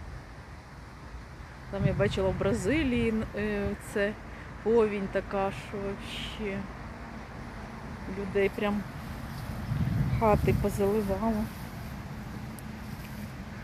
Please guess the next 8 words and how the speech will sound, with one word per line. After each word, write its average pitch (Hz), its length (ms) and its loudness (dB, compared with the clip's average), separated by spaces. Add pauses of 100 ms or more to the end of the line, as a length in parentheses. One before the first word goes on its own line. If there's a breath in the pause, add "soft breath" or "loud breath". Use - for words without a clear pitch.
(760)
Така - 240 0
от 165 100 2 (100)
красота - 420 -4
у 208 200 -2
нас. - 180 -8 (1120)
Гарно. 196 280 -2 (260)
Борщовик 175 540 0
вообще 160 380 -2